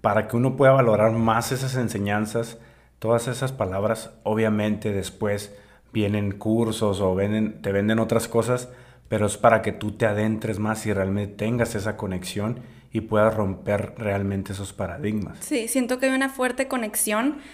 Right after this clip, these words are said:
Speaker 2: La, las personas prósperas conectan el ganar, ganar. O sea,
Speaker 1: Ujú.
Speaker 2: ganas tú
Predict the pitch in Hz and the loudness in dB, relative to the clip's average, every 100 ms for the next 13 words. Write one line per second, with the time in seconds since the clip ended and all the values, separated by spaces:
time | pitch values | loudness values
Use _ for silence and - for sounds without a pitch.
0 | - - 220 214 - 214 220 214 226 214 | -20 -2 0 0 -2 -4 -4 -4 -2 -2
1 | 220 247 247 269 294 294 - - - 240 | 0 -2 0 0 0 -2 -12 -20 -4 0
2 | 233 220 220 - 262 262 226 196 - 208 | 2 2 -2 0 2 2 2 2 2 2
3 | 202 202 208 214 202 - - - 104 95 | 2 2 2 2 -2 -4 -16 -8 -4 2
4 | 240 226 233 269 - - 269 403 - | 4 4 2 0 -2 0 2 2 -2